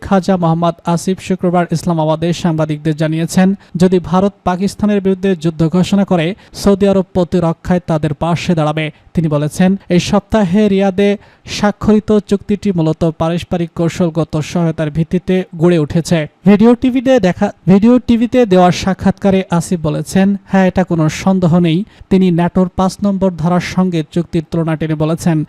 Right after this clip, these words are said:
"যেমন ন্যাটোতে এক সদস্যের উপর আক্রমণ মানেই সবার উপর আক্রমণ, তেমনি পাকিস্তান ও সৌদি আরবও যৌথভাবে প্রতিরক্ষা কার্যক্রমে নামবে।"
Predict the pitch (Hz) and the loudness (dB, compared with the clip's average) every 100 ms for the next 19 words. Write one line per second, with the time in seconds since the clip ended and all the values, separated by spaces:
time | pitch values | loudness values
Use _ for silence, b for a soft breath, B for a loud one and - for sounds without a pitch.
0 | - 160 180 208 196 196 214 214 208 - | 0 2 4 2 2 0 0 0 -2 -4
1 | - 196 208 - 208 196 208 - 175 175 | -2 0 0 0 -2 0 0 0 -2 -2
2 | 202 190 196 196 196 196 180 - 175 156 | 0 0 2 0 0 -2 -2 -2 0 2
3 | 151 156 156 156 170 180 202 208 B B | 0 0 -2 -2 2 4 2 0 B B
4 | - 180 175 165 - 170 - 196 - 196 | -2 0 0 -2 -2 -2 -2 -4 0 0
5 | 196 190 - 160 160 160 180 165 151 147 | 2 0 0 0 0 0 0 2 0 0
6 | - 190 - 185 180 165 156 196 - 190 | 0 0 2 2 2 -2 -2 -4 0 0
7 | 190 - 185 185 170 190 180 175 185 165 | 0 -2 -2 0 0 0 0 0 2 0
8 | 151 156 | 0 -2